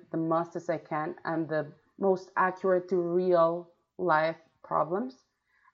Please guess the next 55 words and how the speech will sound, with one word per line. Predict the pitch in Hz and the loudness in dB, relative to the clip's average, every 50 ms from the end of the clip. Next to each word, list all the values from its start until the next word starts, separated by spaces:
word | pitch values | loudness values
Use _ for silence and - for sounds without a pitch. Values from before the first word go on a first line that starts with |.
| _ | _
And | - 190 196 | 2 2 4
then | 196 202 202 | 4 2 2
from | 196 202 185 196 180 | 2 2 2 4 4
there, | 175 165 165 165 165 175 - - | 4 6 6 4 2 0 -2 -2
I | 165 165 | -2 -2
can | 165 - 165 | 0 -2 -2
decide | 160 160 156 - 165 151 151 151 147 | -2 -4 -4 -4 -4 -2 -2 -4 -4
what | 143 151 147 147 | -6 -4 -2 -2
I | 143 | -2
wanna | 139 143 143 143 143 | -4 -6 -8 -8 -10
do. | - - - - - - - - | -10 -12 -12 -12 -14 -14 -6 -2
I | 160 156 156 | -2 0 0
got | 156 185 175 | 2 4 6
offer | 170 160 160 156 - 165 | 6 6 4 4 2 0
as | 160 160 151 | 0 0 0
well | 160 156 156 156 151 151 | 0 2 2 2 2 0
to | 156 - 165 | -4 -8 -6
do | 156 160 160 | -6 -4 -6
a | 151 | -6
P | 151 - - 180 175 | -6 -6 -4 -4 -4
H | 170 175 - | -4 -4 -6
D | 170 175 170 170 | -6 -4 -4 -4
opportunity, | 160 156 160 180 175 - 165 165 160 151 165 165 165 165 - | -4 -6 -6 -10 -10 -6 -6 -4 -4 -4 -4 -4 -6 -6 -4
continue | - 175 170 170 180 165 165 165 160 | -4 -4 -2 -2 -2 -2 -2 -2 -2
the | 156 160 160 160 156 156 - - _ - | -4 -4 -6 -6 -6 -8 -12 -18 _ -4
project. | - 170 170 170 - 254 262 - - _ _ _ _ _ _ _ _ - | -2 -2 -2 -2 -4 -8 -10 -12 -18 _ _ _ _ _ _ _ _ 4
But | 190 190 185 | 6 6 6
my | 190 190 185 180 | 6 6 4 6
goal | 185 185 190 190 | 6 4 4 4
since | 190 196 190 180 | 2 -2 -4 -2
the | - 170 | -2 -2
beginning | 175 175 175 165 160 160 | -2 -2 0 0 0 0
was, | 160 156 156 - | 0 -2 -2 -4
okay, | 165 156 - 156 | -4 -2 0 2
I | 160 | 2
wanna | 160 160 165 147 | 2 0 -2 -2
do | - 165 | -2 -2
my | 165 160 151 | -2 -2 0
master's | 160 190 220 214 - - 208 208 208 - | 0 0 -2 -2 -4 -4 -6 -6 -4 -2
and | 180 175 170 | 0 0 0
then | 160 | 0
I | 160 | -2
wanna | 156 156 156 156 156 | -4 -4 -6 -6 -8
jump | 151 - 156 147 147 139 | -6 -4 -4 -4 -4 -4
into | 151 147 143 151 | -6 -8 -6 -8
industry | 151 143 147 147 151 147 - - 151 147 - - - | -6 -6 -6 -8 -10 -10 -8 -8 -8 -8 -8 -12 -10
to | - 170 | -8 -8
see | 165 - 156 151 | -6 -4 -6 -6
how | 147 139 143 143 - - - - | -4 -4 -4 -4 -4 -6 -4 -4
things | 165 156 147 147 | -4 -4 -4 -4
are | 156 151 | -6 -6
done | 147 147 151 151 147 | -6 -8 -8 -8 -8
there | 143 143 143 143 | -8 -6 -6 -8
as | 143 139 - | -8 -6 -6
well. | - 156 - - 76 - | -4 -4 -4 -6 -8 -14